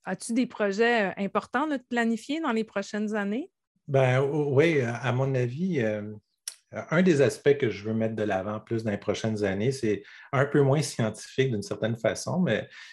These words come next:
Speaker 2: c'est le fait que beaucoup des recherches qu'on fait, nous, en tant que chercheurs en sciences aquatiques, se passent sur les terres autochtones. Et donc, euh, j'ai récemment fait, euh,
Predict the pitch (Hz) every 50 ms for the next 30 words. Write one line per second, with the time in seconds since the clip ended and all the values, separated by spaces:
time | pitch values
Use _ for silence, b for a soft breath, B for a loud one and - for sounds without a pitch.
0 | B B - - - 131 123 120 113 110 - - 156 160 160 - - 120 113 110
1 | 104 104 98 107 101 98 107 139 139 - - 170 147 131 120 117 104 - - -
2 | 139 143 - - - 113 107 98 90 - - 135 135 127 113 117 123 117 101 90
3 | - 104 104 104 101 - 104 95 95 95 95 95 - - 92 - - - 117 113
4 | 110 104 95 - - 107 107 107 - 110 107 - 104 90 - - - 139 - -
5 | - 104 92 - - 113 113 120 123 123 - - - 110 110 110 110 104 101 95
6 | 90 - 107 107 110 104 - - - 90 - - - 110 143 165 160 - B B
7 | B B B B B B B B B B - 104 101 104 117 113 117 120 - 117
8 | 110 107 101 101 101 101 101 104 110 110 110 104 110 113 107 113 107 - - 113
9 | 110 120 123 127 123 - 117 117 113 104 98 92 90 87